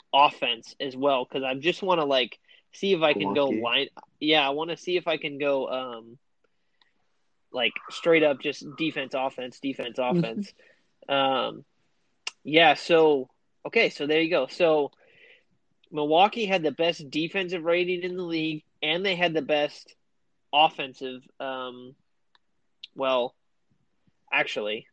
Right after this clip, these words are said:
Speaker 1: <laughs> So if we're going off of rating, so defensive rating, Milwaukee was one. Offensive rating,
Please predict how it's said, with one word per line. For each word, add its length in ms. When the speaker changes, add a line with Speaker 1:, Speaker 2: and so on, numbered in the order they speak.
Speaker 1:
<laughs> 80
So 360
if 180
we're 140
going 220
off 200
of 140
rating, 680
so 140
defensive 600
rating, 340
Milwaukee 520
was 200
one. 420
Offensive 560
rating, 460